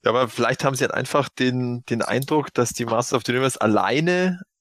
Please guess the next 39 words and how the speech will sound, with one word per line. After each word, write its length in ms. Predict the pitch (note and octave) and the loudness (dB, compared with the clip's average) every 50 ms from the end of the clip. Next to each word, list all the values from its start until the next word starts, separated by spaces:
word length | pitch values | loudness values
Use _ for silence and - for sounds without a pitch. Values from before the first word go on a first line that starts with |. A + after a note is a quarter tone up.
| _ _ _ - | _ _ _ -4
ähm, 380 | - C3+ C#3 C#3 C#3 C#3+ C#3+ C3+ - | -2 0 0 0 -2 -2 -6 -8 -4
einfach 300 | - B2+ C3 - C#3+ C3 | -4 -4 -2 0 0 0
eine 100 | C3 B2 | 0 -2
Comicserie, 760 | - - C3 C3 C#3+ C3+ - - - - A#2 A#2+ C3+ D#3 C#3+ | 0 0 0 0 0 -2 -4 -4 -2 0 2 2 2 2 2
es 160 | G#2+ - - | 0 0 -2
ist 80 | A2+ | -2
jetzt 140 | A#2 A#2 - | -4 -4 -6
in 80 | F2 G#2+ | -8 -4
dem 160 | A2+ A2+ A#2+ | -4 -4 -2
Fall 180 | - - A#2 F#2 | 0 0 0 2
auch 280 | F2 E2+ G2 - - | 2 0 0 0 0
wieder 140 | C3+ C3 B2+ | 2 2 2
nur 440 | B2 B2 C3+ C#3+ D3+ C#3+ C#3 C3+ - | 2 4 2 4 4 2 2 0 0
eine 160 | - A2 A2 | -2 -2 -2
Miniserie 580 | G#2+ A#2 B2+ C#3+ C#3+ - - C#3 C3+ C3 C3+ B2+ | -2 0 0 0 -2 -2 0 0 0 0 0 -2
mit 120 | A2+ A2 | -2 -2
sechs 200 | - B2 A2+ - | -2 -2 -2 -2
Ausgaben, 480 | - - A2+ - - - B2+ B2+ B2+ - | -2 -2 -4 -4 -2 -2 -2 0 0 0
aber 140 | - A2 | 0 2
dass 180 | G#2+ - A#2 - | 2 2 0 0
die 180 | - - A#2+ - | 0 -2 -2 0
eine 200 | - A2 A2+ G#2+ | 0 -2 -2 -4
Comicserie 680 | - - A#2+ C3 C#3+ C#3 - - C#3 C3 C3 C3 A2+ | -2 -2 0 0 -2 -4 -2 -2 0 0 2 0 0
an 80 | - A2+ | -2 -2
sich 480 | - - C3+ D3 D#3 - - - - - _ _ - _ _ _ _ | -2 0 0 0 0 0 -4 -8 -10 -12 _ _ -20 _ _ _ _
alleine 500 | - A2 A2 G#2+ G#2 G#2+ A#2+ C3+ C#3 C3+ | 0 2 2 2 2 2 0 2 0 0
nicht 240 | B2 A2+ A#2 A2+ - | 2 0 -2 -2 -2
tragen 500 | - - - G#2+ G#2 G#2+ G#2+ G#2+ G#2+ G2+ | -4 0 0 2 2 2 2 0 -2 -4
können 340 | - - G2+ F#2 F2+ F#2 F#2+ | -4 -4 -2 0 -2 -2 -4
vom 260 | - - - F#2+ G2 | -6 -6 -6 -6 -6
Fandom 500 | - - - E2+ E2+ F#2 F2+ E2+ E2+ G2 | -6 -4 -2 -2 -2 -2 -4 -6 -6 -6
und 140 | G2 - - | -6 -4 -4
dass 120 | G#2+ - | -4 -2
sie 120 | - A#2+ - | -2 0 0
immer 160 | A#2+ B2 B2 | 2 2 2
noch 160 | A2+ A2+ A2 | 2 2 2
was 120 | A2 A2+ - | 2 0 -2
dazu 320 | - G2 - - - G#2+ | -4 -6 -2 0 0 2
brauchen. 400 | G2+ - - - G2 F#2+ G2+ G2+ | 0 0 -2 -2 -2 -2 -4 -10